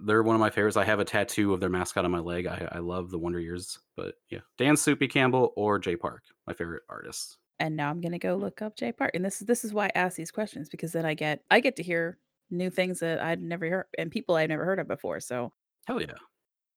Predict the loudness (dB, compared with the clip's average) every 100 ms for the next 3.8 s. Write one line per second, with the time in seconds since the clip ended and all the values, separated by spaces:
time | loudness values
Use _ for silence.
0 | _ _ _ _ -4 0 0 2 0 -2
1 | -6 -8 -20 _ _ _ _ _ _ _
2 | _ _ _ -4 -2 -2 -6 -8 -10 -10
3 | -14 _ _ _ -14 -10 -8